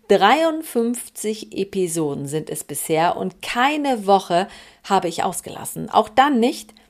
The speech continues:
als ich krank und ohne Stimme vor dem Mikrofon saß und mir überlegt habe, wie ich die nächste Episode eigentlich hinbekommen soll.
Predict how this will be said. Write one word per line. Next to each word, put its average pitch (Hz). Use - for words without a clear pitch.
als 208
ich 208
krank 254
und 226
ohne 247
Stimme 196
vor 196
dem 190
Mikrofon 180
saß 165
und 175
mir 190
überlegt 180
habe, 190
wie -
ich -
die 185
nächste 196
Episode 180
eigentlich 175
hinbekommen 277
soll. -